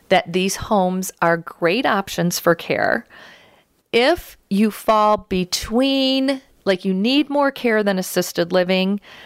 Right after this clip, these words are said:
but you're not quite memory care, and you want a small, loving environment and a lot of attention, it's usually people who need a lot of T L C that live in these homes, because you're within hearing distance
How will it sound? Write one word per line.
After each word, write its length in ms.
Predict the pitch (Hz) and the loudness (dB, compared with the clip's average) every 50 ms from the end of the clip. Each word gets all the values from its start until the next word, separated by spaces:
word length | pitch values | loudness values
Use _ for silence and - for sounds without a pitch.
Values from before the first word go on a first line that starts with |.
| - - | -12 -2
but 140 | - 180 - | -2 -2 0
you're 120 | - 180 175 | 0 -4 -4
not 340 | 180 190 208 233 247 - | -2 0 0 0 0 -2
quite 320 | - - - 247 226 - - | -4 -2 0 0 0 0 0
memory 360 | 202 196 190 190 190 190 190 | 0 0 2 2 0 0 -2
care, 520 | 190 - - 196 185 185 185 185 185 190 - - - - - - _ _ _ _ _ _ _ - - | -2 -2 -2 0 2 2 2 2 0 -2 -6 -16 -20 -20 -20 -20 _ _ _ _ _ _ _ -8 -2
and 160 | - 185 180 | 0 0 0
you 120 | 185 180 170 | 0 2 2
want 240 | 185 180 180 175 170 | 2 2 2 0 -2
a 20 | |
small, 640 | - - - - 202 202 202 208 214 214 208 208 | -4 -6 -6 -2 0 2 2 4 4 2 2 0
loving 420 | 196 190 190 185 190 208 226 220 220 | 0 0 0 0 0 0 0 0 2
environment 680 | 214 208 202 185 196 190 190 185 190 190 190 185 185 - | 2 0 2 2 2 2 2 2 2 2 0 -2 0 -2
and 120 | 175 165 | -2 -2
a 60 | 156 | -2
lot 420 | 147 147 147 156 156 156 156 156 160 | -2 -4 -4 -2 0 2 2 2 0
of 120 | 160 160 | 0 -2
attention, 680 | 160 - - - 151 151 147 - - 82 - - 190 196 _ - | -4 -6 -2 -2 -2 -2 -2 -2 -2 -2 -2 -2 -8 -10 _ 0
it's 240 | 170 156 - - - | 0 0 0 0 -6
usually 480 | 180 208 254 277 262 - 302 302 294 269 | -2 0 0 0 0 0 0 0 0 -2
people 400 | - - 214 196 - 190 185 180 | -2 -4 -4 0 0 0 -2 -2
who 180 | - - 175 | -2 -2 0
need 500 | 170 170 170 170 165 165 165 160 160 - - _ _ _ _ - | 0 0 0 0 2 2 0 0 -2 -4 -6 _ _ _ _ -4
a 80 | - 160 | -2 -2
lot 240 | 156 156 143 135 139 | 0 0 0 0 0
of 140 | 135 135 | -2 -4
T 180 | - - - 143 | -6 -6 -2 0
L 140 | 135 113 127 | 0 0 0
C 420 | - - - - - - - - _ _ _ | -2 -4 -4 -4 -4 -4 -6 -12 _ _ _
that 220 | - - 127 - - | -4 -4 -2 -2 -2
live 160 | 151 139 151 | -2 -2 0
in 80 | 143 139 | -2 -2
these 180 | 123 131 - | -2 -4 -2
homes, 320 | - - - - - - - | -2 -2 -2 -2 -6 -8 -4
because 460 | - 165 - - 170 165 156 - - - - - - - | -4 -4 0 2 0 0 0 -2 -10 -18 -20 -20 -20 -14
you're 260 | - 160 185 226 294 | -6 -2 0 0 2
within 680 | 359 466 453 - - 214 214 214 214 208 202 202 202 208 _ _ - | 2 2 0 2 0 0 2 2 2 0 0 -2 -4 -6 _ _ -18
hearing 500 | - - - - 214 190 196 190 185 175 | -18 -10 -2 0 2 2 2 0 0 -2
distance 640 | - 143 147 - - - 131 127 - - - - | -2 -2 -4 -2 -2 -2 -2 -2 -2 -6 -8 -10